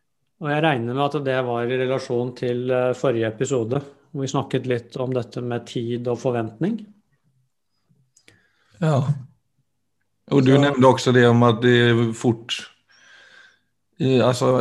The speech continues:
Speaker 2: at man i mindfulness fort hamnar i en sånn oppfatning om at det bare handler om her og nå, og at man ikke skal ha så mye framtidsvisjoner eller ha så mye håp.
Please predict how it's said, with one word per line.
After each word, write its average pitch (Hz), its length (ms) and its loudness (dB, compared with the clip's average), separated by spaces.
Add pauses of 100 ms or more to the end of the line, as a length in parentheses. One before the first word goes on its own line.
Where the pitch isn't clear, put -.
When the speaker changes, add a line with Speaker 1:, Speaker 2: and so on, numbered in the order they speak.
Speaker 2:
at 127 140 -2
man 135 320 0
i 143 200 -2
mindfulness 131 760 2
fort 123 240 -2
hamnar 120 460 2
i 123 200 2
en 123 120 2
sånn 117 420 2 (1080)
oppfatning 135 640 0
om 123 100 4
at 127 120 -2
det 131 140 2
bare 127 300 6
handler 117 380 4
om 117 100 2
her 117 240 2
og 120 100 4
nå, 135 380 2
og 123 200 2
at - 80 -6
man 117 500 2 (680)
ikke 123 280 0
skal 117 220 2
ha 107 240 4
så 107 140 -6
mye 113 220 0
framtidsvisjoner 117 1040 0
eller 123 180 2
ha 113 160 2
så - 160 -8
mye 113 640 -2
håp. 151 340 -2